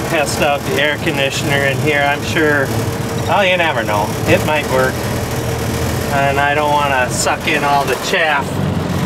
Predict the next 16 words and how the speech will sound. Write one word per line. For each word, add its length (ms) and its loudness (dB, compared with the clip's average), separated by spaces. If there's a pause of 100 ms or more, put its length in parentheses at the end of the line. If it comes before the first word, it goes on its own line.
(200)
that's 220 0
blowing. 520 2 (580)
Oh, 380 4
uh, 320 2
yeah. 380 2 (920)
Yeah, 220 2
don't 220 2
look 220 2
at 80 0
that. 300 0 (300)
Don't 160 2
look 140 2
at 80 2
that. 200 2 (320)
We're 200 4
experimenting 880 0